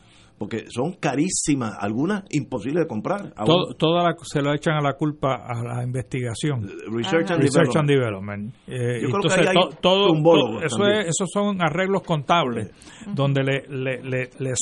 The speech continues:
Speaker 2: zumban todo el Research and Development a, a Estados Unidos y por lo tanto se lo cobran a los americanos, que supuestamente son la, el país más rico y que tiene más dinero. Es tan sencillo como eso. Yo fui a Egipto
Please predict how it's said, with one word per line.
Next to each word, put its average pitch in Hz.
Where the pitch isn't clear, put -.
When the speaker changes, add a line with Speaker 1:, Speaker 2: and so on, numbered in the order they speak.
Speaker 2:
zumban 196
todo 185
el 180
Research 165
and 175
Development 170
a, 135
a 117
Estados 165
Unidos 196
y 143
por 147
lo 135
tanto 196
se 165
lo 151
cobran 185
a 185
los 175
americanos, 175
que 160
supuestamente 170
son 160
la, 185
el 139
país 139
más 165
rico 240
y 165
que 143
tiene 165
más 214
dinero. 160
Es -
tan 170
sencillo 190
como 185
eso. 208
Yo 147
fui 214
a 190
Egipto 214